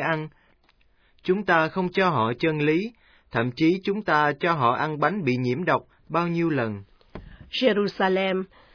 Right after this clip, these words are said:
Speaker 2: phái đoàn các giám mục Âu Mỹ viếng thăm thánh địa, bày tỏ kinh hoàng về thảm trạng dân chúng tại dải Gaza và kêu gọi các vị lãnh đạo quốc tế cấp thiết hành động để dân chúng sống tại Gaza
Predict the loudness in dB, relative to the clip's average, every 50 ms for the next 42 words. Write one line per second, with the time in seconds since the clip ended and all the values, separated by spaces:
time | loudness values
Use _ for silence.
0 | -20 -20 _ _ _ -2 0 2 2 2 2 2 2 2 2 0 -2 -2 0 0
1 | 0 2 2 2 4 4 4 2 2 0 0 2 2 4 4 4 2 2 2 2
2 | 2 2 2 2 -4 -4 -2 -4 -6 -4 -4 -4 -4 -2 -4 -4 -4 -6 -12 -20
3 | -14 -4 -2 0 0 0 0 0 0 0 0 2 4 6 8 8 6 4 4 2
4 | 2 2 2 0 0 -2 -4 -2 -2 -6 -6 -6 -4 -4 -4 -4 2 2 4 4
5 | 4 4 2 0 0 2 2 0 -2 -2 -4 -4 -4 -4 -6 -4 -4 -4 -4 -4
6 | -4 -4 -2 -2 -4 -4 -6 -12 -20 -20 -18 -2 -2 -2 0 2 2 2 2 2
7 | 0 0 0 -2 -2 0 0 -2 0 0 -2 -2 0 0 0 -2 -2 0 0 0
8 | 0 0 -2 0 0 2 0 0 -4 -6 -18 _ 0 0 0 0 _ 2 2 2
9 | 2 0 -2 0 0 0 0 0 0 -2 -2 -2 -6 -8 -4 2 4 4 4 4
10 | 2 2 2 2 2 0 0 0 2 2 2 0 -2 -2 0 0 0 0 0 0
11 | -2 0 0 0 -2